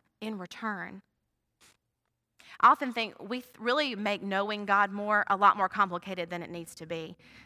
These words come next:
It really doesn't have to be that complicated. It's making a daily choice to choose Him, to serve Him. And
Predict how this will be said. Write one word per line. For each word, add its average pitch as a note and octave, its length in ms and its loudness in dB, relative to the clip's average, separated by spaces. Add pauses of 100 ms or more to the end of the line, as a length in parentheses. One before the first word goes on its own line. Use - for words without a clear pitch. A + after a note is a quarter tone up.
(580)
It A#3 140 -4
really C#4+ 220 2
doesn't A#3+ 260 0
have G#3+ 220 -8
to G#3+ 100 -12
be A3+ 120 -6
that A3 160 0
complicated. G#3 760 -8 (600)
It's A#3 240 -4
making B3+ 580 0
a G3 80 -2
daily A#3+ 640 -6
choice F#3 680 -10 (220)
to G3 100 -10
choose A#3+ 580 -6
Him, F#3 520 -6 (240)
to G#3+ 80 -10
serve B3 600 2
Him. F#3 440 -10 (1120)
And A3 160 -2